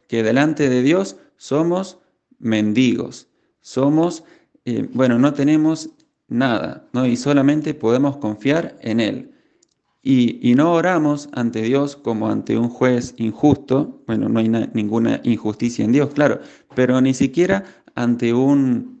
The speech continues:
ser poderoso que nos puede ayudar si quiere, sino que oramos ante nuestro Padre, que conoce nuestras necesidades, que nos ama infinitamente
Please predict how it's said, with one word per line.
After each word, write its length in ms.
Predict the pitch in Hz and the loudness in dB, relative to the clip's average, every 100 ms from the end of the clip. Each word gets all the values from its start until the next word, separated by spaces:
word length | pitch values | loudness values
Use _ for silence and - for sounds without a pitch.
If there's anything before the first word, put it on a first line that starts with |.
| _ | _
ser 600 | - 127 135 135 - _ _ | -6 0 0 0 -8 _ _
poderoso 800 | - 113 107 127 143 143 147 151 - _ _ - | -4 0 2 2 2 0 -4 -4 -10 _ _ -4
que 180 | 117 | -2
nos 180 | 107 110 | -2 -4
puede 260 | 110 131 131 | 0 2 4
ayudar 580 | 113 113 123 135 - - | 2 2 2 2 -2 -12
si 180 | - 113 | -12 -10
quiere, 460 | - 151 120 - - | -2 0 0 -4 -12
sino 420 | - 151 156 196 - _ _ | 0 2 2 0 -8 _ _
que 180 | - 113 | -2 2
oramos 560 | 113 131 165 190 220 - _ - | 4 4 2 0 -6 -10 _ -8
ante 360 | 120 117 110 | -6 -4 -4
nuestro 440 | 107 107 - 101 - | -4 -4 -4 -6 0
Padre, 460 | 135 120 104 - - _ - | 0 0 -2 -8 -14 _ -6
que 160 | 117 | -4
conoce 460 | 117 123 165 170 160 | 2 4 4 2 0
nuestras 300 | 131 127 113 | 0 0 -4
necesidades, 840 | 107 - 107 107 120 131 104 - - _ _ | -6 -8 -8 -4 0 0 -2 -6 -20 _ _
que 140 | 110 | 0
nos 260 | 117 120 160 | 0 0 0
ama 340 | 170 175 180 - | 2 0 -4 0
infinitamente 1000 | 120 120 120 147 147 123 160 185 214 | 0 2 0 0 2 0 0 0 -4